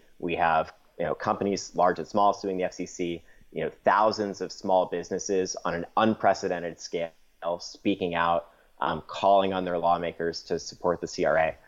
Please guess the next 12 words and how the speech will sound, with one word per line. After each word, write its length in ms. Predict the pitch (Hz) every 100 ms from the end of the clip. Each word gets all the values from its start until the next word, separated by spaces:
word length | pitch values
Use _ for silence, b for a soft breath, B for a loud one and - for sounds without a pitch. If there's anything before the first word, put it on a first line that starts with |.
| b -
Um, 240 | 92 87 -
you 80 |
know, 160 | 82 82 - _ - -
there's 240 | 117 113
really 320 | 143 175 120 -
never 340 | 98 95 95 98
been 200 | 95 90
a 40 |
mobilization 840 | 87 87 80 80 - 92 104 87 73
quite 560 | - - 101 104 -
like 400 | 85 87 87 -
this, 460 | - 69 - -